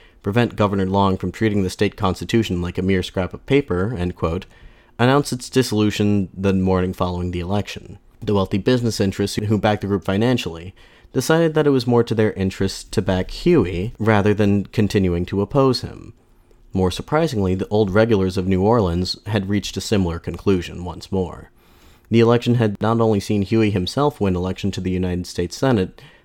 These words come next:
but a number of his down-ticket candidates had won election to state offices as well,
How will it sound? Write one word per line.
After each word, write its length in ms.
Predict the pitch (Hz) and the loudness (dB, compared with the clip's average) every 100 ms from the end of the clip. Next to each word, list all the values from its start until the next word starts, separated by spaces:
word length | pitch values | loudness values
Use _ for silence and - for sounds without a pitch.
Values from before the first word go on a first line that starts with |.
| - | -4
but 80 | 120 | 0
a 40 | 131 | 2
number 260 | 139 147 | 2 2
of 100 | 139 | 2
his 160 | 113 - | 2 0
down-ticket 560 | 110 107 - 101 98 | 0 0 0 0 -2
candidates 480 | - 92 90 90 - | -2 -2 0 -4 -4
had 180 | 110 92 | -4 -2
won 200 | 98 95 | 0 0
election 400 | 90 92 - 95 | 0 -2 -2 -2
to 120 | 95 | -2
state 280 | - 92 92 | -4 -4 -4
offices 420 | 90 92 - 90 | -6 -8 -8 -6
as 160 | 95 104 | -6 -2
well, 400 | 120 78 - | -2 -4 -10